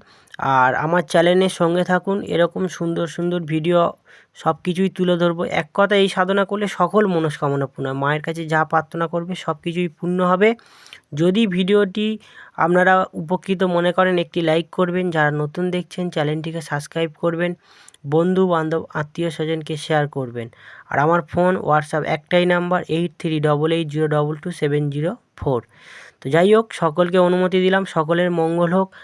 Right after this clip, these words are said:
আমার চ্যানেলের সঙ্গে থাক-, থাকুন, আর মা সবাইকে মঙ্গল করুক। আমি আ-, এরকম ভালো ভালো ভিডিও বা যতটা আপনাদেরকে তুলে ধরার হয় সাধনা,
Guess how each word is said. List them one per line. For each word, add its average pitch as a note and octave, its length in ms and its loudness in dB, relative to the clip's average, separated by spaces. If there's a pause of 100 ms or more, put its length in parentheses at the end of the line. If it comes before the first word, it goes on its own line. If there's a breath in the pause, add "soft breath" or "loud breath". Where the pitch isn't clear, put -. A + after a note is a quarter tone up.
(160 loud breath)
আমার C#3+ 240 -6
চ্যানেলের E3+ 560 2
সঙ্গে E3+ 260 0
থাক-, E3+ 320 -2
থাকুন, F3+ 340 -4 (520 loud breath)
আর C#3+ 180 0
মা C#3+ 280 2
সবাইকে D#3 500 0
মঙ্গল D#3 440 0
করুক। F3+ 320 0 (1080 soft breath)
আমি E3+ 300 0
আ-, D#3+ 160 2
এরকম F3+ 420 0 (600)
ভালো D#3+ 320 -2
ভালো E3+ 260 2 (400 soft breath)
ভিডিও E3+ 460 0
বা D#3+ 200 2
যতটা E3 500 0 (380 loud breath)
আপনাদেরকে E3 580 0 (120)
তুলে F3+ 260 -2
ধরার D3+ 380 2
হয় D3+ 400 0
সাধনা, D3 500 -2